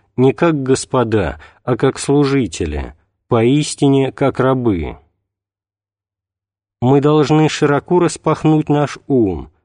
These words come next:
расширить наше познание, углубить наше понимание,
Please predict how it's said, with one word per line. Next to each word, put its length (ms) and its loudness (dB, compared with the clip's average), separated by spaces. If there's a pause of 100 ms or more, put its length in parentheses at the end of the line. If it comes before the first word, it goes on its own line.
(100)
расширить 640 0
наше 320 0
познание, 880 0 (280)
углубить 600 0
наше 320 0
понимание, 1080 0